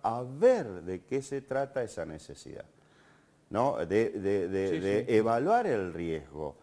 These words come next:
Speaker 1: de que la empresa sea una empresa, por ejemplo, de Tandil, porque tenemos defensa al consumidor para ir frente a alguna, a alguna situación que
Speaker 2: Sí,
Speaker 1: no,
Speaker 2: sí.
Speaker 1: no nos gusta.
Speaker 2: Siempre digo por ahí cuando, cuando hacemos publicidad de los auspiciantes de locales, ¿no? Que la, la diferencia de ser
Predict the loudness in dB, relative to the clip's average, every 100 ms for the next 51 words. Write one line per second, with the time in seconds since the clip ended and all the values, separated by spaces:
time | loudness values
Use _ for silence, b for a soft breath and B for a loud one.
0 | B -14 -4 -2 -2 -4 -4 -4 -4 -8
1 | -8 -8 -6 -8 -6 -4 -4 -6 -8 -4
2 | -4 -2 -2 -2 -4 -6 -4 -2 -2 -2
3 | -6 -6 -8 -6 -4 -6 -8 -6 -2 -2
4 | -4 -6 -4 -4 -4 -6 -6 -4 -4 -4
5 | -8 -8 -6 -6 -6 -8 -8 -8 -12 -10
6 | -2 0 0 -4 B B B 0 2 2
7 | 2 0 -2 -4 -6 -16 _ -8 -2 -2
8 | -2 -6 -2 -2 0 0 0 -4 -8 -8
9 | -10 -6 -4 -4 -6 -10 -12 -12 -6 -6
10 | -4 -8 -8 -8 -6 -4 -6 -8 -12 -12
11 | -8 -8 -8 -10 -8 -6 -6 -8 -10 -10
12 | -8 -6 -4 0 0 2 2 2 0 2
13 | 0 0 0 0 0 -4 -4 -6 -6 -6
14 | -6 -4 -2 -2 -2 -4 -8 -6 -10 -4
15 | -4 -2 -4 -4 -4 -4 0 0 0 -4
16 | -6 -4 -4 -4 -4 -4 -4 -2 -2 -4
17 | -4 -2 -2 -2 -4 -6 B